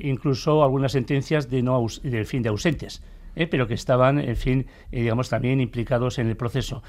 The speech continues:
Sí, realmente es importante. Hay un aspecto que tiene, en esa de las controversias que me preguntaba Miriam, en relación con, eh,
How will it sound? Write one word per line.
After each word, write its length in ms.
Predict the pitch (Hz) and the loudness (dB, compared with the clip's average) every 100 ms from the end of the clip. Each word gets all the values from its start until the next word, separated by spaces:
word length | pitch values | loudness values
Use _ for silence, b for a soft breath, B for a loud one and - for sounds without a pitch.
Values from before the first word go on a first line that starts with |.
| B | B
Sí, 180 | - 185 | -2 2
realmente 400 | 131 131 143 139 | 4 4 4 0
es 100 | 165 | 0
importante. 400 | 143 120 113 113 | 0 0 -2 0
Hay 100 | 180 | 0
un 60 | 202 | 0
aspecto 460 | 180 - 180 185 | 0 -2 -2 -2
que 100 | 165 | -2
tiene, 460 | 139 160 160 160 147 B B | -2 0 2 2 0 B B
en 120 | - 147 | 0 0
esa 160 | 151 | 2
de 60 | 147 | 0
las 120 | 135 | 0
controversias 520 | 143 - 139 - 131 | 0 0 0 0 -2
que 80 | - | 2
me 320 | 123 123 120 | 2 2 0
preguntaba 480 | - 120 117 131 139 | -2 -2 2 4 4
Miriam, 400 | 143 143 135 151 B B - | 4 2 2 0 B B -2
en 120 | 135 | 0
relación 360 | 131 - 160 160 | 2 2 0 0
con, 360 | 160 170 175 | 0 0 2
eh, 160 | 147 123 | 0 0